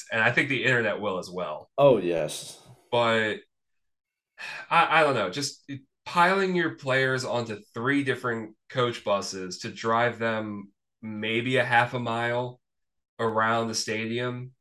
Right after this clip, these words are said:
Speaker 1: to get to the other side of it is absolutely one of the dumbest things that anybody could have come up with to be a tradition. Like, it's, it's so pointless.
Speaker 2: If anything, it should, it should definitely be a walk, like a march almost type of thing.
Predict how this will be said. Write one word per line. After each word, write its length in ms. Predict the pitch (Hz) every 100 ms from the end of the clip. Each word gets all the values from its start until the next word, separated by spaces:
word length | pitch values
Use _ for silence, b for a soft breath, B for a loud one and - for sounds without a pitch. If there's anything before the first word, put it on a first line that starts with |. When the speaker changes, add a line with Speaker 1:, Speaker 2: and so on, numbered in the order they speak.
| _
Speaker 1:
to 80 | -
get 160 | 117 107
to 80 | 113
the 160 | 107
other 180 | 101 104
side 320 | 101 104 98
of 100 | 110
it 280 | 120 120 - _ _ _ _ _ _ _
is 640 | 123 117 110 107 98 - - -
absolutely 580 | 120 120 117 120 110
one 220 | 107 107 104
of 100 | 101
the 180 | 101 92 - - _
dumbest 720 | 135 117 120 120 - - - _ _ _ _ _ _
things 340 | 117 107 95 95
that 180 | 107 -
anybody 300 | 110 104 101
could 120 | 104
have 100 | 101
come 140 | 107
up 200 | 98 95
with 120 | 92
to 80 | -
be 140 | 98 98
a 60 |
tradition. 440 | 90 90 90 92 85
Like, 100 | 92
it's, 240 | 104 - -
it's 180 | 127 -
so 360 | - - 120
pointless. 600 | 110 98 92 80 78 - - -
Speaker 2:
If 140 | 147
anything, 260 | 180 214 175
it 80 | 120
should, 140 | -
it 80 | -
should 160 | - -
definitely 320 | 104 110 98
be 140 | 92
a 60 | 82
walk, 460 | 80 78 76 - -
like 200 | - 90
a 40 | 87
march 380 | 90 90 87 -
almost 300 | 82 82 -
type 160 | 80
of 120 | 82
thing. 280 | - 80 82